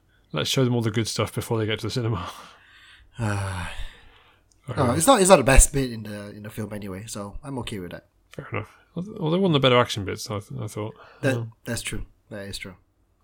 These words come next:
Speaker 1: I've run out of things to say about Aquaman.
Speaker 2: Mm, yeah, me too,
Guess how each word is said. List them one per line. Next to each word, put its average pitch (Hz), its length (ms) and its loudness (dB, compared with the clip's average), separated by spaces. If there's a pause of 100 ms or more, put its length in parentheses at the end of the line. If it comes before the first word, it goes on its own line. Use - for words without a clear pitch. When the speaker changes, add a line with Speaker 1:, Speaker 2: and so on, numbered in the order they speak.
(280)
Speaker 1:
I've 151 140 0
run 120 100 4
out 120 60 2
of 117 80 -2
things 123 160 2
to 113 60 -4
say 135 140 2
about 113 220 2
Aquaman. 127 260 2 (200)
Speaker 2:
Mm, 143 160 -8 (320)
yeah, 190 300 0 (100)
me 147 180 -2
too, 180 260 2